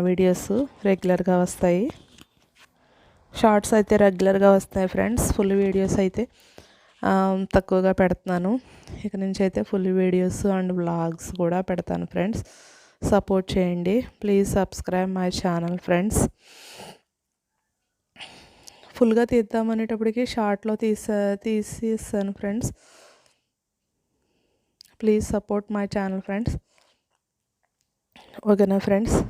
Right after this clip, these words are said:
చాలా యమ్మీగా అయితే ఉంది పీతల కర్రీ అనేది. ఒకసారి అయితే నేను పీతల కర్రీ already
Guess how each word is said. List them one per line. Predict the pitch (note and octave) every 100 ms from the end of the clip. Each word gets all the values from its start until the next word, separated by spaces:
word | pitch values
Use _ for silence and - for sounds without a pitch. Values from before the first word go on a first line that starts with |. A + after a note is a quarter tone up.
| - -
చాలా | G3+ G3
యమ్మీగా | G3+ G3 F#3 G3
అయితే | G3 G3 G3+
ఉంది | F#3+ F#3+ F#3 G#3 A3+
పీతల | G3+ F#3+ G3
కర్రీ | G3 F#3 F#3 F#3
అనేది. | F3+ F3 A3+ E4 _ _ _ _ _ _ _ _ _ _ _ _ _ _ - G#3+
ఒకసారి | G#3 - G#3+
అయితే | A3 C4+
నేను | B3+ B3
పీతల | A3+ A3+ A#3
కర్రీ | A3+ A#3+ B3 A#3
already | A3 G#3+ A3